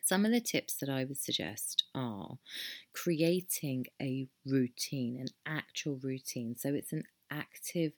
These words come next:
time for you. So things like you set a timer on your phone for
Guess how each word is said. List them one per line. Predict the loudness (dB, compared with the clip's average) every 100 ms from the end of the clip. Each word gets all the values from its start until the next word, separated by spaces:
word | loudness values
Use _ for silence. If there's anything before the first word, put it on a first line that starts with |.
| -12 -20 -20 _ -4
time | -4 -2 -2 0 -2 -4 -6
for | -6
you. | -4 -4 -4 -6 _ _ _
So | 0 0 2
things | 4 6 4 2
like | 2 2 0 -6 _ -20 -20 -20 -20 -6
you | 2 4 4
set | 2 2 0 -2
a |
timer | -6 -6 -2 0 2 2 2
on | 0
your | -2
phone | -2 -4 -2 -2 -2 -6
for | -10 -2 0 0 -2 -4